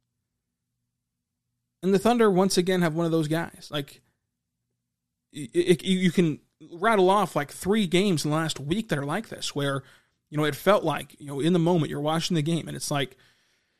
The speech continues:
"Yeah, you know, S G A is great, but hey, this, this team, this team has figured it out." Like, they have the length, they have the size, they have the ability to impose their will on S G A at the rim and, and, and protect the cup to where,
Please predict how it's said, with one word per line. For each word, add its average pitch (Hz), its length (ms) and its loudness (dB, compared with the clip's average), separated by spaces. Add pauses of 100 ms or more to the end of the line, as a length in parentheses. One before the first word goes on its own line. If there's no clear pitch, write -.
(120)
"Yeah, 185 280 4
you 190 120 8
know, 185 120 6
S 185 200 4
G 202 100 0
A 202 40 4
is 185 120 2
great, 208 420 4
but 156 140 0
hey, 190 180 2
this, 170 220 0
this 170 280 -2
team, 247 480 -2
this 175 200 -6
team 226 200 0
has 208 100 0
figured 202 260 0
it 196 80 0
out." 190 200 0
Like, 143 140 -8
they 147 120 -4
have 165 260 -4
the 190 140 0
length, 180 340 -2
they 143 80 -4
have 147 240 -4
the 180 80 -2
size, 170 460 -2
they 139 80 -6
have 151 340 -4
the 170 120 0
ability 170 500 0
to 165 120 -4
impose 160 440 0
their 170 160 0
will 160 180 0
on 160 120 -2
S 156 120 -4
G 165 220 0
A 156 60 0
at 156 100 -6
the 160 80 -2
rim 151 300 -2
and, 147 100 -4
and, 131 160 -8
and 139 160 -6
protect 147 320 -6
the 156 60 -12
cup - 280 -2
to 156 100 -6
where, 151 300 2